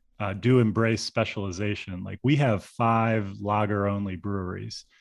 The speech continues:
It's not unheard of to have one, but to have five already, um, is pretty significant. Breweries that are committed to lager only, and they do a great job of, like, differentiation and always having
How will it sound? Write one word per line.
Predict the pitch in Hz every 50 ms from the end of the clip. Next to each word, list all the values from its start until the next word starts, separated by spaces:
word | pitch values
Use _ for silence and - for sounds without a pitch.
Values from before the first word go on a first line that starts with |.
| _ _ _ _ -
It's | - -
not | 147 143 143 131
unheard | 117 110 98 131 143 139 127
of | 110 95 - -
to | 117 101
have | 104 120 117 120 107
one, | 104 104 104 101 95 98 95 95 _ _ _ _ _ _ -
but | - -
to | - 120
have | 104 120 127 127 117
five | - - - 131 127 127 127 123 120 117 107 98
already, | 110 107 104 104 107 113 117 110 110 104 101 101 98 92 - - - - - - -
um, | 104 98 95 95 92 90 101 - -
is | 104 -
pretty | - - 143 127 107
significant. | - - 104 95 113 110 - - 90 95 95 -
Breweries | 95 113 110 110 104 92
that | 110 95
are | 92
committed | - - 110 107 110 107 107 98 -
to | - 98 95 98 131 120
lager | 101 101 98 98 98 104 98 107 143
only, | 104 98 95 92 87 90 82
and | 87 90 98
they | 95 87
do | 92 98 95
a |
great | 87 - 113 113 113 -
job | - 117 107 107 101 101
of, | 98 87 92
like, | 98 90 90 - _ _ _ _ _ -
differentiation | - 117 - - 117 104 95 - - 104 107 113 113 107 - - 117 113 113 110
and | 107 98
always | 95 98 101 101 - -
having | 113 104 98 104 101 98 104